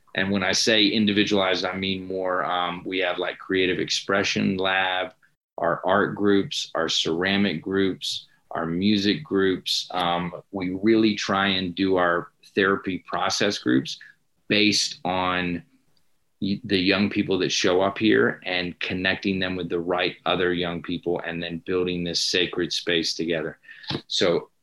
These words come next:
everything is that month-to-month care. We course correct every single month based on what the family needs, and all of those services are a la carte. So we can do as little therapeutic support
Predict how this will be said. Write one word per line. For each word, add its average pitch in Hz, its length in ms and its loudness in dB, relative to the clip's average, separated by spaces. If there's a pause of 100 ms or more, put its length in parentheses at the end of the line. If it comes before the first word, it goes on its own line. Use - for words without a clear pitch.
(200)
everything 120 560 4
is 101 140 2
that 95 200 2
month-to-month 95 720 -2
care. 101 480 0 (300)
We 95 220 -2
course 110 420 2
correct 104 520 2
every 101 260 2
single 101 320 0
month 104 340 -2 (100)
based 95 280 0
on 95 100 -2
what 92 120 -4
the 82 80 -6
family 92 400 -4
needs, 107 440 0 (300)
and 85 180 -4 (120)
all 101 280 4
of 95 160 0
those 95 300 0
services 90 640 0
are 82 100 0
a 82 180 2
la 82 200 2
carte. - 320 -6 (460)
So - 180 0
we 90 140 0
can 90 200 -2
do 90 180 2
as 82 200 -2
little 107 600 2
therapeutic 101 540 2
support 117 600 0